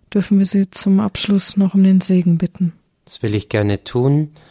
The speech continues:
Speaker 2: und mit diesem Segen Ihnen eine weiterhin erfüllte und gesegnete Adventszeit wünschen.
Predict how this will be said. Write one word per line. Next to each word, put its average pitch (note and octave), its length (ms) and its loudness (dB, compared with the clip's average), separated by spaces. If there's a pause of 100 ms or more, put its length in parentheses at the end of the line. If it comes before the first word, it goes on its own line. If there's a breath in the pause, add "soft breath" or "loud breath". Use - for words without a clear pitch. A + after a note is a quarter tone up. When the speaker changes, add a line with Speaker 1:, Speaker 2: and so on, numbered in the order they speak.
(360 soft breath)
Speaker 2:
und - 720 -4
mit - 320 -6
diesem A2 280 -2
Segen B2+ 580 -2 (260 soft breath)
Ihnen A#2 520 0 (200 soft breath)
eine G#2+ 400 -2 (100)
weiterhin A#2 540 -2
erfüllte C#3 800 -2
und A2+ 160 -6
gesegnete A#2+ 720 -2
Adventszeit A2+ 880 -4
wünschen. G2 640 -4